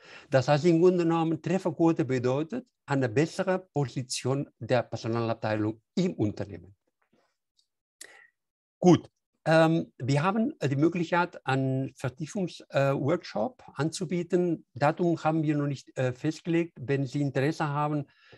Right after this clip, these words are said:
melden Sie sich, dann würden wir Termin abstimmen, wo wir praktisch ins Detail gehen würden, praktisch zu dem, was wir heute vorgestellt haben. <coughs> Entschuldigung. Und dann haben wir die Möglichkeit, Ihnen, äh, ha-,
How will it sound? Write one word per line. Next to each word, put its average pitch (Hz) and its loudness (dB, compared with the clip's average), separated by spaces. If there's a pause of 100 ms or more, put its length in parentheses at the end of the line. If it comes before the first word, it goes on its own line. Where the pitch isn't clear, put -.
(100)
melden 156 4
Sie 175 0
sich, 160 0
dann 131 -2
würden 139 -2
wir 131 -2
Termin 120 0
abstimmen, 175 0 (680)
wo 135 4
wir 170 4
praktisch 160 0
ins 151 2
Detail 120 2
gehen 95 -4 (200)
würden, 127 0
praktisch 107 -4
zu - -10
dem, 113 0
was 104 -6
wir 110 -4
heute 98 -4
vorgestellt - -6
haben. 139 0 (120)
<coughs> 233 2
Entschuldigung. 151 2 (1080)
Und 135 0
dann 170 -2
haben 190 -4
wir 170 0
die 123 -2
Möglichkeit, 160 -2
Ihnen, 143 -4
äh, 131 -2
ha-, 127 -10